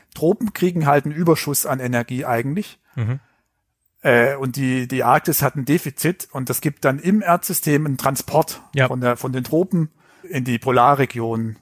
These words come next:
Speaker 1: einen
Speaker 2: Ja.
Speaker 1: Wärmetransport, damit die, die Bilanz dann wieder ausgeglichen ist.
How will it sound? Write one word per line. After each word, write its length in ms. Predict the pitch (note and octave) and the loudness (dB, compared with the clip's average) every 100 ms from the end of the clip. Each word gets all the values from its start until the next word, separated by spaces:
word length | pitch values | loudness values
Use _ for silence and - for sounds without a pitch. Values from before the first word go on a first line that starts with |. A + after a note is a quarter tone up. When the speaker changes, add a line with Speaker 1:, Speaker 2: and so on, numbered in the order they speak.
| _ | _
Speaker 1:
einen 240 | D3+ C3+ B2 | -12 -6 0
Speaker 2:
Ja. 80 | A#2 | 4
Speaker 1:
Wärmetransport, 880 | B2+ C3+ - A2+ - A#2+ A#2+ - - | 4 2 0 -4 -2 -4 -4 -6 -8
damit 480 | A#2+ B2 C3 - F#3+ F#3 | -4 -2 -4 -8 -14 -10
die, 140 | C3+ A#2+ | -8 -4
die 160 | B2 | -2
Bilanz 440 | A#2 A#2+ A#2+ B2 - | 0 2 2 0 -2
dann 160 | A#2+ | -2
wieder 180 | A#2+ A#2 | 0 0
ausgeglichen 640 | B2 - A#2+ A#2+ A2 A#2+ | 0 -6 -6 -2 -2 -2
ist. 300 | G#2+ - - | -4 -12 -14